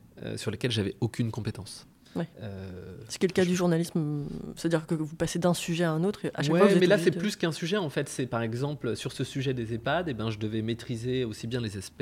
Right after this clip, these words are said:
Speaker 1: médicaux,
Speaker 2: Mhm.
Speaker 1: euh, savoir ce qu'était un escar, comment ça se passait,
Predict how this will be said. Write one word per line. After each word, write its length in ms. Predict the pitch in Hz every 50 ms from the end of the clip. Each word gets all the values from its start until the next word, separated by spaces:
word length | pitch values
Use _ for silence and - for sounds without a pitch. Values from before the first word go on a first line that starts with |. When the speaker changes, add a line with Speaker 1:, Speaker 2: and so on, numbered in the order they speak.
| 104 98
Speaker 1:
médicaux, 540 | 101 107 107 107 107 107 - 156 220 208 - - - - - - -
Speaker 2:
Mhm. 240 | 185 175 185 208 269 - - - - - - - - - - -
Speaker 1:
euh, 1120 | 120 117 113 110 107 110 107 107 104 104 104 101 104 104 104 110 110 113 113 110 110 107
savoir 320 | 104 - - 95 98 107 110
ce 60 | -
qu'était 180 | - - - 101
un 100 | 95 95
escar, 400 | 98 - - - 101 98 110 -
comment 160 | - - 98
ça 120 | - -
se 80 | 92 -
passait, 600 | - 95 98 - - - 101 95 92 98 98